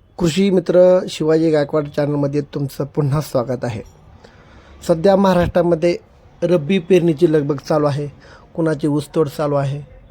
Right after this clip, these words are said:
कोण ऊस लागवड करत आहे. अशामध्ये सर्व शेतकरी, पूर्णपणे शेतकऱ्यांचा शेड्यूल बिझी आहे. पण ह्यामध्ये तुम्हाला एक पावसाचा अंदाज सांगणार आहे, त्यामुळे तुम्ही हा व्हिडिओ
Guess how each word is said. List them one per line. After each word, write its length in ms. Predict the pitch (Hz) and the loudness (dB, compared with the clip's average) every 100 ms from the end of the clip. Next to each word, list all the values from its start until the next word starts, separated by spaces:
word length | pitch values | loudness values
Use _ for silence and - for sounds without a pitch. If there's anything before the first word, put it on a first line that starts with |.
| - - - - | -20 -20 -20 -4
कोण 180 | 165 165 | -2 0
ऊस 240 | 180 160 147 | -2 -2 -2
लागवड 300 | 143 139 131 | -2 -2 -4
करत 300 | 127 139 131 | -4 -4 -4
आहे. 160 | 135 - - - - - - - - | -6 -10 -20 -20 -20 -20 -20 -14 -6
अशामध्ये 600 | 156 196 190 196 190 196 | -2 2 2 2 4 4
सर्व 280 | - 190 190 | 2 2 2
शेतकरी, 460 | - 160 - 175 | 0 -4 0 2
पूर्णपणे 640 | 165 - 175 175 170 175 170 | 2 0 0 2 2 0 0
शेतकऱ्यांचा 520 | - 151 156 147 151 | -2 -6 -4 -2 -4
शेड्यूल 260 | - 143 143 | -4 -4 -4
बिझी 260 | 131 127 | -4 -2
आहे. 180 | 139 110 - - - - - - - - - - _ | -2 -2 -10 -20 -20 -20 -20 -20 -20 -20 -20 -20 _
पण 320 | 208 214 220 226 | 2 4 4 2
ह्यामध्ये 680 | 185 190 196 196 170 185 185 | 2 2 0 0 0 2 2
तुम्हाला 440 | 185 175 170 165 | 0 0 2 4
एक 280 | 165 165 175 | 2 2 2
पावसाचा 720 | 165 160 156 147 160 143 151 | 2 2 -2 -2 -2 -2 -2
अंदाज 300 | 151 143 143 | -2 -2 -2
सांगणार 360 | - 139 139 135 | -4 -6 -6 -4
आहे, 180 | 139 135 - - | -6 -8 -12 -6
त्यामुळे 320 | 139 139 139 | -4 -2 -4
तुम्ही 400 | 139 139 135 135 - - - | -6 -8 -8 -8 -14 -20 -16
हा 200 | - 160 | -2 0
व्हिडिओ 380 | 165 156 147 | 2 0 -2